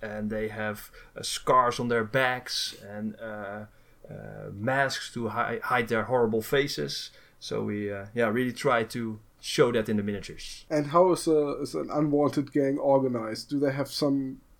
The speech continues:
Speaker 2: tribal organization with a ringleader, or are they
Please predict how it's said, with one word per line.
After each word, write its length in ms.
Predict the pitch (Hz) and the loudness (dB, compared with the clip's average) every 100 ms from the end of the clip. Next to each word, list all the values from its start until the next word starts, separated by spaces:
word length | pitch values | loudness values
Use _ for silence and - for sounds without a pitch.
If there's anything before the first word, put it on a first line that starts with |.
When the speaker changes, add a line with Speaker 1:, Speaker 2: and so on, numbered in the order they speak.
| - | -2
Speaker 2:
tribal 720 | - 151 170 165 165 160 151 - | 6 8 8 8 6 4 0 2
organization 760 | 156 151 151 139 147 147 151 139 | 4 6 6 6 6 4 4 2
with 160 | 131 131 | 2 0
a 40 | |
ringleader, 600 | 131 175 175 170 175 165 | 6 6 6 6 6 6
or 960 | 160 156 151 143 139 139 139 139 139 - | 6 6 4 2 2 2 0 -4 -8 0
are 160 | 147 147 | 4 6
they 340 | 139 131 127 | 6 4 2